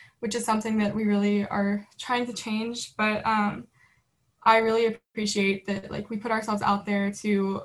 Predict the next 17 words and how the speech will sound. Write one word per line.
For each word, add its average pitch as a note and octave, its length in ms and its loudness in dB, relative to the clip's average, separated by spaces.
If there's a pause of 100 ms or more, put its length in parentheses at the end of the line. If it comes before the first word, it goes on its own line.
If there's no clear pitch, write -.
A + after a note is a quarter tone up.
(140)
um, G3+ 520 -4
be A3+ 100 -2
welcoming, G3+ 540 4
and G#3 160 2
not G3+ 200 4
just G#3 160 -8
welcoming, G3 420 0
but G3 120 -4
also, G3+ 380 -2
like, G3 220 -8 (120)
we G#3 160 0
want F#3 600 -4 (120)
people G3+ 280 -6
to - 80 -6
come. - 320 -10 (400)
And, G#3+ 140 2
like, G3+ 300 2